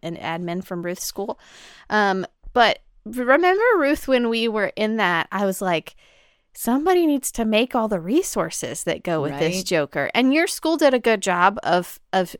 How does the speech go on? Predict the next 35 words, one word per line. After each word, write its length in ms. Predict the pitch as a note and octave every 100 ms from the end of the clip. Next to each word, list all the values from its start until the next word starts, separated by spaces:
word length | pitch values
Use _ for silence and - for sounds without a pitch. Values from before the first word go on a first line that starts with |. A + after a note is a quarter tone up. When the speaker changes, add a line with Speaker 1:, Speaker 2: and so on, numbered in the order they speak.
| -
Speaker 1:
making 400 | F#3+ F#3 F#3 F#3
some 200 | F#3 F3
things 360 | E3+ E3+ F#3+
for, 240 | - F3+ -
for 160 | - F3
teachers 400 | - F#3 - F3
to 120 | -
use, 300 | F3 E3 F3+
what 120 | F#3+ F#3
they 100 | E3+
called 240 | F#3 E3 -
evergreen 540 | F3 F3+ E3+ E3+ D#3+
games 420 | E3 D3+ D#3+ F#3
that 160 | F3+ -
can 200 | F#3 E3
work 220 | E3 D#3+ -
all 120 | E3
the 100 | E3
time. 340 | - C#3+ D3 - - - - -
Um, 420 | G3+ F#3+ F3+ E3+ -
and 320 | G#3 G3+ F#3 - _ _ - -
a 100 | G#3 - -
team 360 | - B3+ B3
of 180 | G#3+ -
coaches 420 | - A3 A3 A3+
at 140 | G3 F3+
my 500 | G3 F#3+ G3+ A3 A3
division, 640 | - G3+ F3 E3+ F#3 F3+ F#3+
we, 240 | B3+ C#4 A#3
we 160 | C#4+
started 480 | - - A#3 B3 A3+
tackling 420 | - F3+ - E3+ E3+
that 240 | D#3+ - -
this 180 | F3
past 540 | - F#3+ E3 E3+ -